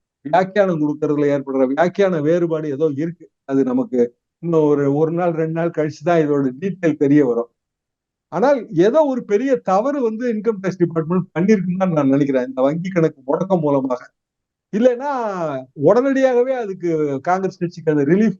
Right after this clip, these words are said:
கிடைச்சிருக்காது. அது கிடைச்சிருக்கிறது. பி ஜே பி வந்து எதிர்க்கட்சிகளை பழிவாங்குகிறது, எதிர்க்கட்சிகளை முடக்க சதி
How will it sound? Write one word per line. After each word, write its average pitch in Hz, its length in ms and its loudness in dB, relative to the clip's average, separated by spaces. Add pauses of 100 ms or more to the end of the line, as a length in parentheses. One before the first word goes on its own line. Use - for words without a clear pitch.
(120)
கிடைச்சிருக்காது. 180 560 0 (500)
அது 135 440 0
கிடைச்சிருக்கிறது. 170 720 -2 (800)
பி 254 220 0
ஜே 285 160 0
பி 262 120 -2
வந்து 247 240 2 (180)
எதிர்க்கட்சிகளை 214 680 -2
பழிவாங்குகிறது, 180 840 0
எதிர்க்கட்சிகளை 170 580 -4
முடக்க 185 320 -4
சதி 170 280 0